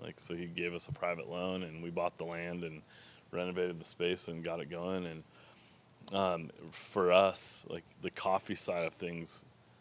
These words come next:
like, a win for us is not money in the bank. It really has been seeing our shops full of people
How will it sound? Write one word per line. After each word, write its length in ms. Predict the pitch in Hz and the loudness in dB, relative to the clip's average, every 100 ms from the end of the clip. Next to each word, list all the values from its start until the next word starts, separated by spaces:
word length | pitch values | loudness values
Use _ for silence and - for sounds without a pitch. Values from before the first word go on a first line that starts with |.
| - - | -20 -4
like, 180 | 101 95 | -2 0
a 120 | - 101 | 6 6
win 400 | 87 95 110 127 | 6 4 4 0
for 280 | - 127 | 2 6
us 400 | 127 143 - - - - | 8 8 4 -4 -6 -8
is 180 | - 90 | -4 -2
not 320 | 87 90 85 - - | 2 2 2 -4 -14
money 320 | 90 90 90 | -2 0 2
in 120 | 87 82 | 0 -4
the 40 | |
bank. 520 | 78 80 90 - - - - | -4 0 0 -2 -16 -20 -10
It 120 | 95 85 | -4 0
really 360 | 90 95 92 | 4 4 4
has 280 | 82 80 82 | 2 -2 -2
been 380 | - 87 82 80 - - - | -4 -6 -6 -10 -16 -20 -14
seeing 420 | - - 95 90 | -4 0 2 0
our 280 | 85 80 78 - - | -2 -6 -8 -12 -12
shops 480 | - 87 85 - - | -4 0 0 -4 -10
full 280 | - 85 | -6 -4
of 120 | 82 - | -4 -6
people 400 | 78 87 101 | -10 -2 -2